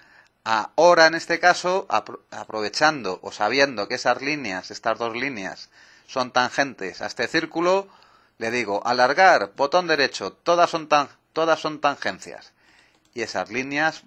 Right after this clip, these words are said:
vuelven a través del alargamiento que les he aplicado a su sitio. ¿Vale? Vuelvo a invocar, recortar, botón derecho, todas son cortantes y ahora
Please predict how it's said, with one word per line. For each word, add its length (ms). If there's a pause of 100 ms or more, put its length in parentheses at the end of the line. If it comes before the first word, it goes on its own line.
vuelven 600 (1300)
a 140
través 400
del 200
alargamiento 760
que 100
les 200
he 120
aplicado 640 (120)
a 160
su 260
sitio. 420 (1080)
¿Vale? 500 (1200)
Vuelvo 260
a 60
invocar, 400
recortar, 640
botón 400
derecho, 460
todas 280
son 140
cortantes 760
y 60
ahora 340